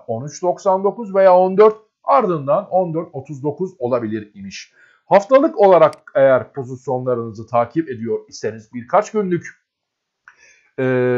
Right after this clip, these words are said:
periyodu dikkate alarak işlem yapmaktaysanız bu da haftalık tablomuzdur arkadaşlar. Yine Türk Hava Yolları için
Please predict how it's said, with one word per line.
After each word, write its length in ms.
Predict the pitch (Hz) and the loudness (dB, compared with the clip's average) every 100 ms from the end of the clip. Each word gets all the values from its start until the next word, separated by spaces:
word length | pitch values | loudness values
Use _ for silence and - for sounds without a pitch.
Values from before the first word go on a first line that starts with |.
| 123 120 | -2 0
periyodu 460 | 143 143 143 202 | 2 4 2 0
dikkate 340 | 202 - 160 147 | -4 -4 0 2
alarak 360 | 131 113 - | 2 0 -2
işlem 340 | - - 110 107 | -8 -6 -4 -4
yapmaktaysanız 1000 | 101 - 98 - 98 87 104 160 - - | -6 -6 -8 -8 -10 -10 -10 -12 -12 -8
bu 120 | 247 | 0
da 160 | 156 180 | 2 4
haftalık 520 | 165 160 190 180 170 | 2 2 2 0 0
tablomuzdur 580 | 127 110 107 101 85 98 | -2 -2 -6 -8 -12 -8
arkadaşlar. 1200 | 95 98 - _ _ _ _ - 123 98 - 135 202 | -8 -8 -16 _ _ _ _ -4 -2 -2 0 0 -2
Yine 280 | 220 160 | -4 -4
Türk 240 | 160 202 - | -4 -4 0
Hava 160 | 190 | 2
Yolları 340 | 175 127 110 95 | 4 2 -2 -4
için 420 | 90 - 135 165 | -8 -8 -10 -10